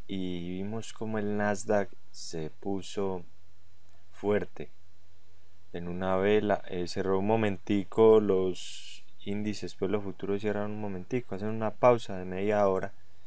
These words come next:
y después abre pues Apple con su, con su,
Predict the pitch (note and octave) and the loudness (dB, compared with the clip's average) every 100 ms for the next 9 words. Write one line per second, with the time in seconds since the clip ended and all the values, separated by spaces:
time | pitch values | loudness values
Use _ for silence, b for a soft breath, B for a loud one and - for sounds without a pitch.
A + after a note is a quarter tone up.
0 | b b b - F2+ D#2+ - E2+ F#2+ F#2 | b b b -6 -6 -6 -4 -2 2 2
1 | F#2 F2+ G2 F2+ - F2+ - - F2 E2+ | 2 0 -2 -2 -4 -4 -4 -4 -4 -4
2 | F2 - - - E2 D#2+ E2 D#2+ D#2+ D#2+ | -6 -8 -8 -8 -8 -8 -8 -8 -8 -8
3 | - - - - - - - - - - | -10 -10 -10 -10 -8 -10 -8 -10 -10 -10
4 | - - D#3+ - D#2+ D#2 D2+ D2 | -10 -10 -10 -8 -8 -6 -6 -6